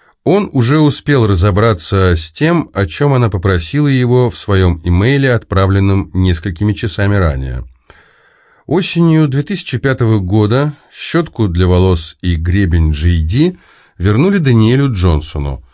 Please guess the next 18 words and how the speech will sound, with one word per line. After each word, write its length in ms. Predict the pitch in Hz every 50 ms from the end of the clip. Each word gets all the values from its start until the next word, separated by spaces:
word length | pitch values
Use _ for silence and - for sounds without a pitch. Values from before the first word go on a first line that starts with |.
| _ _ _ _ _ _ _ -
но 320 | - 98 98 98 98 95
никакой 440 | 95 95 90 107 98 - 98 95 87
зубной 440 | 80 92 87 80 85 87 87 82 80
щётки. 640 | 80 - - - 117 101 80 - - - - 62 - - - _ _ _ _ _ - -
Джонсон 720 | 78 87 101 98 95 85 - - - 92 92 85 80 - -
сам 380 | - - - 120 101 90 82
прибыл 320 | 80 85 87 85 73 82 82
в 120 | 80 - -
полицию 400 | 92 87 82 78 - - 85 78
Стокгольма 800 | 80 - - 95 92 98 101 110 143 175 180 156 147 143 131 - _ _ _ _ _ _
и 160 | - 85 90 90
забрал 460 | 78 90 87 78 87 113 131 135 -
оба 240 | - 110 101 104 98
предмета. 640 | - 95 92 85 85 78 65 62 - - - - _ _ _ _ _ _ _ _ _ _ _ _ _ _ _ _ _ _ _ _ _ _ _ _ _ _ _ _ _
«Я 400 | - 85 90 101 104 104 101 98
перешлю 440 | 82 110 117 127 127 - - 151 131
тебе 260 | - 117 107 113 104
квитанцию, 1080 | - 110 113 107 - 143 147 165 165 151 - - 117 107 98 92 90 85 85 85 82